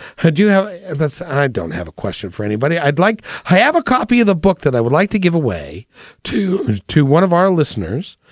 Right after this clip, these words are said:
And if you would like to, uh, um, have that book, I'd, uh, you can give us a call, and I will send it to you, 'cause it's, it's really is,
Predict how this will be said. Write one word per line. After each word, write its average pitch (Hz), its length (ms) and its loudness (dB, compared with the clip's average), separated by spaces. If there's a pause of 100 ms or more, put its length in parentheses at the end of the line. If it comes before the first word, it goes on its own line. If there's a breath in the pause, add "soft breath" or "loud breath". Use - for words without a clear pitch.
(320 soft breath)
And 135 160 4
if 120 160 -4
you 170 140 4
would 185 200 4
like 151 320 0
to, 139 360 0
uh, 131 300 0
um, 123 420 0
have 170 280 -2
that 120 200 0
book, 113 220 -4
I'd, 127 200 -6 (100)
uh, 113 120 -2
you 113 260 -2
can 117 220 -2
give 113 180 0
us - 100 -2
a 165 40 0
call, 131 380 0 (340 loud breath)
and 135 200 2
I 131 200 0
will 190 160 0
send 240 280 0
it 160 120 -2
to 120 100 -2
you, 82 140 -4
'cause 135 180 0
it's, 135 140 -4
it's 151 280 -4
really 220 600 2
is, 175 200 0